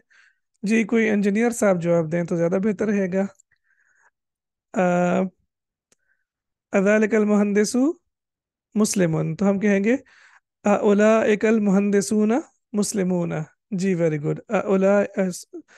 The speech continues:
آ، اولئک المہندسون مسلمون، کیا وہ والے جو انجینئرز ہیں وہ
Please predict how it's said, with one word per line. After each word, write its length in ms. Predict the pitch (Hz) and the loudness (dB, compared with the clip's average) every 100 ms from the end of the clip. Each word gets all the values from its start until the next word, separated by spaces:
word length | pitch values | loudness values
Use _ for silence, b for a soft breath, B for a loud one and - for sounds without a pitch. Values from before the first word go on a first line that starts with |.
| b b b _ _ - | b b b _ _ -2
آ، 680 | 175 175 180 180 _ - | 0 0 0 -2 _ -4
اولئک 600 | 214 214 202 214 208 208 | 0 2 2 2 2 0
المہندسون 840 | 233 285 208 190 190 185 - 185 208 285 | 0 0 0 0 0 -2 -2 -2 -2 -4
مسلمون، 640 | 196 175 185 175 175 180 | -6 -4 -4 -4 -2 -4
کیا 240 | 180 208 196 | -2 0 0
وہ 260 | 170 185 202 | 0 0 2
والے 360 | 190 185 185 175 | 2 0 0 -2
جو 500 | 175 185 180 185 - _ _ - | -4 -4 -4 -4 -8 _ _ -14
انجینئرز 680 | 247 196 180 185 190 180 175 | -8 -4 -2 0 -2 -2 -4
ہیں 120 | 214 | -4
وہ 180 | 196 | -2